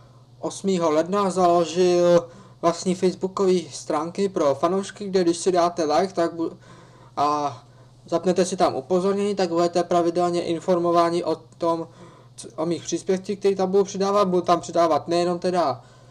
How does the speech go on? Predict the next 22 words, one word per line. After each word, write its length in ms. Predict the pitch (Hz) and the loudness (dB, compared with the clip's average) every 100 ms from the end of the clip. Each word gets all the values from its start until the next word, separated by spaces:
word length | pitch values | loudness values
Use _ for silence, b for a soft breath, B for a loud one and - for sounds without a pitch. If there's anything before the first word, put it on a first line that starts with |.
| B - | B -12
videa, 680 | - 156 185 202 208 220 220 - b b b b b b b - | -6 -2 -2 -2 0 -2 -4 -10 b b b b b b b -6
nebo 180 | 156 156 | -2 0
spíš 240 | 156 165 | 0 -2
odkazy 400 | 135 - 170 170 | -2 2 2 2
na 100 | 190 | 2
videa, 340 | 185 190 196 202 | 0 0 -2 -2
ale 680 | 175 143 147 156 160 160 156 | -2 -4 -2 -4 -2 -2 -2
budu 200 | 160 170 | -2 -2
tam 160 | 233 | -2
přidávat 380 | - 185 175 165 | -2 0 0 0
ty 100 | 170 | 0
různý 340 | 165 170 160 127 | 0 -2 -6 -4
příběhy 480 | - 175 180 185 | 0 2 2 0
ze 140 | 175 170 | 0 -2
života 500 | 185 175 175 180 165 | 0 0 0 0 0
nebo 500 | 160 151 156 139 113 B B B - | -2 -4 -2 -2 -4 B B B -6
fotky 720 | 175 170 - 196 185 180 185 B - | -2 -2 -2 0 2 0 -4 B -18
z 100 | - | -6
mládí 560 | 160 160 160 170 165 | -4 -2 -2 -2 0
a 40 | 160 | -2
prostě 380 | 156 135 - 139 | -4 -10 -8 2
tak. 440 | 131 135 - | 4 4 0